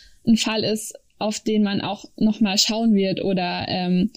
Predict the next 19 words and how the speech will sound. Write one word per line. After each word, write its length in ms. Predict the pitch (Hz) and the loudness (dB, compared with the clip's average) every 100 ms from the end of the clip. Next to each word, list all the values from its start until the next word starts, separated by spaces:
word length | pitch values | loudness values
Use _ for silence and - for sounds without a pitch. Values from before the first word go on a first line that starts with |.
| - - | -12 -4
der 80 | 202 | -2
nochmal 380 | 214 214 190 190 | 0 0 0 -4
in 60 | |
anderem 440 | - 214 208 208 185 | 0 0 2 0 0
Zusammenhang 540 | 190 196 196 202 185 | -2 0 2 2 0
vielleicht 320 | - - - | -2 -4 -2
wichtig 320 | 214 - 185 | -4 -2 -4
sein 200 | - 170 202 | -4 -4 0
könnte. 340 | 190 185 - | 0 0 -2
Also 320 | - 196 196 196 - - - _ _ _ _ | -4 -4 -4 -6 -12 -20 -20 _ _ _ _
viele, 340 | 220 269 262 226 | 0 4 4 2
die 140 | 226 | 0
beim 180 | 208 208 | 0 -2
ersten 340 | - 185 247 | -4 -2 0
Verhandlungstag 600 | 233 220 226 220 - 220 | 0 -2 0 0 0 -2
auch 100 | 208 | -4
da 200 | 208 220 | -4 -4
waren, 240 | 220 220 220 | -2 0 2
haben 260 | 196 190 | 2 2